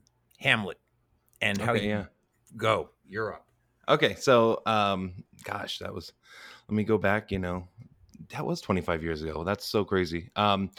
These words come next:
Speaker 2: so yeah, we're, we're doing Hamlet. It's, it's, um, my fifth, fifth grade, sixth grade year, something like that. And I get cast as Hamlet, and you cast me as Hamlet, and you must have saw something in me.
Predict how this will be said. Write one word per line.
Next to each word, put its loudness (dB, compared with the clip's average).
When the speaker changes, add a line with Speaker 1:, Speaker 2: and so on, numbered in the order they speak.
Speaker 2:
so 6
yeah, 6
we're, 4
we're 0
doing 0
Hamlet. 0
It's, -6
it's, -8
um, -4
my -4
fifth, -8
fifth -6
grade, 0
sixth -10
grade 0
year, -2
something -10
like -8
that. -4
And -4
I 0
get -4
cast 0
as -4
Hamlet, -2
and -4
you -2
cast -2
me 0
as -2
Hamlet, -2
and -8
you -4
must 0
have -4
saw 2
something -2
in 0
me. -4